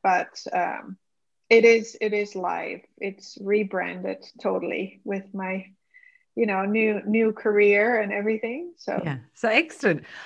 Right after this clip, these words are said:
Speaker 2: Okay. So, and I will be posting the links <clears throat> to your
Speaker 1: Okay,
Speaker 2: website
Speaker 1: yeah.
Speaker 2: and Instagram. And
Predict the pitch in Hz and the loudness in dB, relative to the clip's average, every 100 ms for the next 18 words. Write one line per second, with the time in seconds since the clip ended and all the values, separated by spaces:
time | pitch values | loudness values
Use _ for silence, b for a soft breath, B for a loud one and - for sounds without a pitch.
0 | B B - 247 240 202 - 233 220 220 | B B 4 6 8 6 6 4 8 6
1 | 254 233 247 214 226 220 240 226 - 220 | 8 8 6 6 4 4 4 2 2 2
2 | 190 196 190 139 - - - _ _ _ | 4 4 4 0 -6 -16 -18 _ _ _
3 | - 240 233 190 143 170 165 165 196 233 | 0 8 8 8 2 2 4 6 6 4
4 | 175 156 151 151 147 139 120 165 170 - | 2 4 4 4 0 -2 -6 -2 -2 -2
5 | 143 151 143 143 147 | 2 4 4 -2 -8